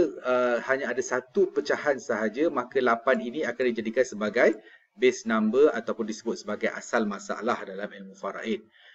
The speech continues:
Kemudian, saham bagi isteri tersebut ialah lapan bahagi lapan, satu, satu darab satu adalah satu. Okey,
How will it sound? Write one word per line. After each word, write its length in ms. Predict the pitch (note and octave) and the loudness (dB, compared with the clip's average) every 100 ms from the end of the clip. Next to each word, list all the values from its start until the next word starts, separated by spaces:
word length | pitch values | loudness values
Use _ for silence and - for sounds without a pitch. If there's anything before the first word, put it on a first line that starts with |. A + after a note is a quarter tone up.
| _ _ | _ _
Kemudian, 640 | - B2 A#2+ C#3 E3+ A#3 - - | -2 0 4 6 8 6 0 -10
saham 560 | - C3+ - G#3 F#3 | -4 -2 2 2 6
bagi 240 | D3 C#3 C3 | 4 2 -10
isteri 240 | - C#3 | -6 -6
tersebut 720 | B2 - B2+ - C3 C#3+ D3 | -4 -2 -4 -2 4 4 6
ialah 400 | A2+ G#2+ C3+ C3 | 2 2 0 0
lapan 320 | A#2 A2 D#3 | -2 2 0
bahagi 320 | D#3 C3 A#2+ A#2+ | 2 0 2 -2
lapan, 320 | A#2 A#2+ A#2 | 0 -2 0
satu, 480 | A#2 A2+ - B2 A#2+ | -2 -2 -4 -4 -2
satu 320 | G#2+ G2 A2+ | -4 -6 -4
darab 160 | G2+ | -4
satu 400 | - F#2+ - G2+ | -4 -10 -4 -2
adalah 240 | F#2+ A#2+ - _ _ | -2 -4 -4 _ _
satu. 720 | - G2 F#2+ F#2+ - A#2+ - - _ _ _ _ _ - | -12 -6 -4 -4 -6 -8 -8 -14 _ _ _ _ _ 0
Okey, 320 | G#2+ F#3+ | 2 2